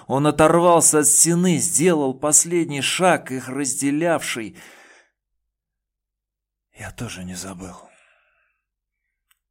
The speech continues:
как нам было хорошо»,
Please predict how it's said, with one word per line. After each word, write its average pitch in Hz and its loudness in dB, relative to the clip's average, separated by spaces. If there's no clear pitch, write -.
как - -18
нам 90 -16
было 92 -18
хорошо», - -12